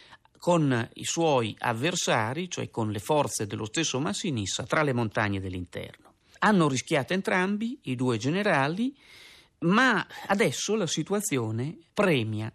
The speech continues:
decisamente Scipione. Annibale, mentre tutto si ritorce contro di lui,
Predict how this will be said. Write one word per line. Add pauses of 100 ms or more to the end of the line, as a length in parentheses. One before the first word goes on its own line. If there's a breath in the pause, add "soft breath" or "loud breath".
decisamente
Scipione.
Annibale, (340)
mentre
tutto
si
ritorce
contro
di
lui,